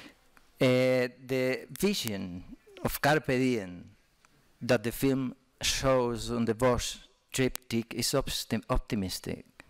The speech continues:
very different from what prestigious historians usually defended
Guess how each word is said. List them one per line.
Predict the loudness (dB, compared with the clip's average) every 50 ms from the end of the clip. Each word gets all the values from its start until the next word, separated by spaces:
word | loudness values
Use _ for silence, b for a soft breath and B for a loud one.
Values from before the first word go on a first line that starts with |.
| -20 -20 _ _ _ _
very | 0 2 2 2 2
different | 2 0 -2 -2 -4 -6 -6 -8
from | -8 -6 -4 -2 -2 -2 -2
what | 0 2 2 0 0 -4 -18 -4 -2
prestigious | -2 -2 -2 -6 -8 -2 0 0 0 0 0 -2 0 0 -2 -2 -2 -4 -6 -6 -6 -6 -6
historians | -4 -6 -4 0 2 2 2 2 0 -2 -2 -4 -4 -2 0
usually | 0 0 0 0 -2 -2 0 0 0 0 -2 -4 -10 _ _ _ _ _ _ _ -6
defended | -4 -2 0 0 -2 -2 -2 -4 -6 -6 -10 _ -18